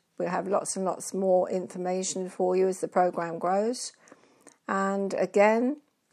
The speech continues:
goodbye, God bless, and don't forget those divine encounters and goal setting.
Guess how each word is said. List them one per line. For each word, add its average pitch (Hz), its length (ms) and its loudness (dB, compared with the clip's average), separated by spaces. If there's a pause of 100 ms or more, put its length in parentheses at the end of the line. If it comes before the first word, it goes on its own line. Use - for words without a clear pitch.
(880)
goodbye, 202 540 2 (100)
God 170 200 -2
bless, - 580 0 (840)
and 165 500 -4 (140)
don't 180 240 8
forget - 240 2
those 196 200 6
divine 190 400 0
encounters 202 720 0
and 185 120 -6
goal 185 240 4
setting. 220 520 -2